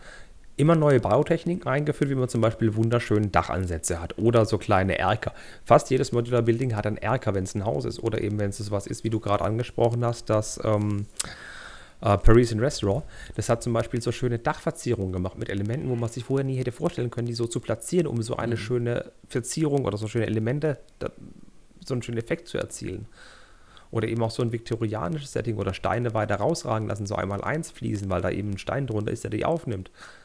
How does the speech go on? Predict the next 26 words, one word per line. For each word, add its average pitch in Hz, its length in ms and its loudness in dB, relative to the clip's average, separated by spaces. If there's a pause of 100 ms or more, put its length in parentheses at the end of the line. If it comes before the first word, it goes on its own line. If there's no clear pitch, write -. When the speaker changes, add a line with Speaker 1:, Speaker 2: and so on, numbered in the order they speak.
(120)
Speaker 1:
So 185 260 0
Kleinigkeiten, 101 840 -6
das - 240 -4 (640)
ist - 140 -8
für 143 80 -4
mich 139 200 -4
einfach 127 360 -6
so - 180 -6
ein 123 220 -4
kreativer 117 480 -2
Gedanke, 127 460 -2 (600)
dass 113 200 0
eben, 117 460 0 (680)
ähm, 104 480 0 (160)
die - 180 -4
Umsetzung 135 420 2
des 104 140 0
Hauses 120 400 0
eben 123 260 0
optisch - 320 0
so 143 140 2
schön 123 260 2
gestaltet, 110 380 0
dass 110 140 0
du - 80 -2
einfach 101 360 0